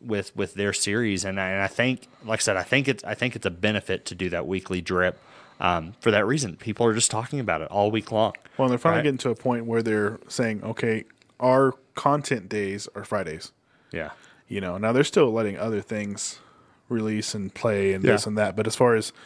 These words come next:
Speaker 2: new T V content, it's every Friday.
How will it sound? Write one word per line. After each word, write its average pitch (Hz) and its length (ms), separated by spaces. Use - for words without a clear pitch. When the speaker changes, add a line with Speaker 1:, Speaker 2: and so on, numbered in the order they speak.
Speaker 2:
new 131 440
T 135 320
V 123 240
content, 107 580
it's 117 160
every 104 180
Friday. 82 360